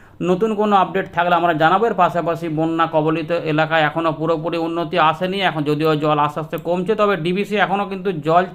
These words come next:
ছাড়ছে। আগের আপডেটে আমরা দেখিয়েছিলাম, আহ, কত কিউসেক হারে জল ছাড়ছিল, কিন্তু এবার একটু দেখে নেব আর কত কিউসেক হারে নতুন করে জল ছাড়ছে, যদিও আস্তে আস্তে অনেকটাই কমেছে।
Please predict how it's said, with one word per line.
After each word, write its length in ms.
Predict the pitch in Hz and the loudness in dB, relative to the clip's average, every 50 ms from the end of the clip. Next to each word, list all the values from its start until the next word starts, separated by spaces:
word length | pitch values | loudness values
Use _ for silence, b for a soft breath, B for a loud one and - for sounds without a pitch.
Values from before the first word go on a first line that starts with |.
| - | -4
ছাড়ছে। 400 | - 147 160 180 175 - - 107 - b b b b b b b | 0 0 0 0 0 -6 -12 -14 -14 b b b b b b b
আগের 280 | b 143 147 151 175 180 | b -2 0 2 4 4
আপডেটে 320 | 180 175 180 190 180 190 | 4 4 2 0 2 2
আমরা 220 | 180 175 175 185 180 | 0 2 2 2 0
দেখিয়েছিলাম, 720 | 156 151 160 156 - 196 185 185 185 180 180 185 190 185 180 B B B B B B | 2 0 -2 -2 -2 -6 -6 -4 -4 -2 -2 -2 -2 -6 -10 B B B B B B
আহ, 220 | 170 160 160 165 156 160 - - | 2 4 4 4 4 0 -4 -2
কত 240 | 175 170 170 170 151 | -2 0 0 -2 -2
কিউসেক 300 | 175 180 175 180 180 165 | -2 -2 -2 -2 -2 0
হারে 160 | 175 180 170 | 0 0 2
জল 240 | 151 170 170 175 170 | 2 2 2 2 2
ছাড়ছিল, 560 | 160 - - 170 180 175 - - 160 185 220 | -2 -2 0 0 0 0 -2 -4 -2 -2 -2
কিন্তু 220 | 214 214 180 170 | -2 -4 -4 -2
এবার 200 | 165 160 165 170 | -2 2 4 2
একটু 200 | 170 165 170 180 | 2 2 0 -4
দেখে 260 | 160 151 160 156 190 202 | -2 -2 -2 -2 -2 -2
নেব 180 | 220 202 208 | -2 0 0
আর 220 | 202 160 151 160 165 156 | 0 2 2 0 0 -2
কত 160 | 160 165 160 | -6 -6 -6
কিউসেক 320 | 160 156 160 156 151 170 151 | -6 -6 -6 -6 -6 -2 -2
হারে 120 | 160 160 | -2 0
নতুন 300 | 156 160 151 147 160 156 | 0 0 -2 -2 -2 -2
করে 160 | 151 165 160 | -2 0 -2
জল 240 | 151 147 151 151 147 | 0 0 0 0 0
ছাড়ছে, 420 | 147 - - 175 190 160 - 160 151 | -2 -2 0 0 0 0 -2 -4 -2
যদিও 240 | 156 151 151 160 | -2 0 2 2
আস্তে 240 | 147 143 139 - 165 | 2 2 0 -2 -6
আস্তে 160 | 156 156 - | -6 -4 -4
অনেকটাই 440 | 160 139 135 139 139 - - 190 208 | -4 -4 -4 -4 -6 -4 -2 -2 -2
কমেছে। 520 | 208 208 208 208 202 180 - 214 254 262 | 0 0 0 0 0 0 0 0 0 0